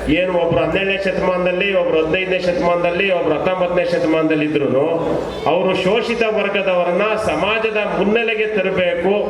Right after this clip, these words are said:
ಅನ್ನುವ ಉದ್ದೇಶ ಇಟ್ಕೊಂಡು ಇವರೆಲ್ಲ ಹೋರಾಟ ಮಾಡಿದ್ರಿಂದ ಇವತ್ತೂ ಸಹ ಭಕ್ತ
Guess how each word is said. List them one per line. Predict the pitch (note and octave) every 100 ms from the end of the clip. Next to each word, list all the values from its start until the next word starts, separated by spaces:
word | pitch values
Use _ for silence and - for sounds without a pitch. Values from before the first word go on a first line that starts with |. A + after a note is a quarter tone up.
| G3+ - G#3
ಅನ್ನುವ | G3 G#3+
ಉದ್ದೇಶ | F#3 F3 - A#3+ B3 A3+
ಇಟ್ಕೊಂಡು | G#3+ G#3 G#3+ F#3+ G#3+
ಇವರೆಲ್ಲ | F#3 F3 E3+ F#3+
ಹೋರಾಟ | E3 E3+ F#3+ G3 F#3+
ಮಾಡಿದ್ರಿಂದ | E3+ E3 E3 E3+ G#3 F3+ E3+ - - B2+
ಇವತ್ತೂ | D3 G3 G3 G3 A#3
ಸಹ | G#3+ F3+ E3 D#3 - - G3+ G3+
ಭಕ್ತ | F3 F3